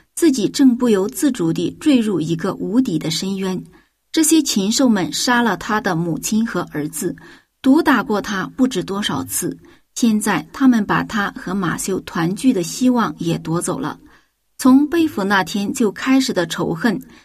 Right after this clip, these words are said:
比他腹中的新生命成长得更快。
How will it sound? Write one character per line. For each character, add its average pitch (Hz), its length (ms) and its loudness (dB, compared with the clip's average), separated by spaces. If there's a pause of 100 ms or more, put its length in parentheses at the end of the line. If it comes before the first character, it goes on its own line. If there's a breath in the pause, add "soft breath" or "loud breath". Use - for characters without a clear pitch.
(220 loud breath)
比 214 140 2
他 240 200 0
腹 302 260 2
中 262 160 6
的 233 160 2
新 247 240 2
生 240 180 4
命 233 440 2
成 196 340 -2
长 170 160 0
得 165 100 -2
更 170 220 -2
快。 160 260 -6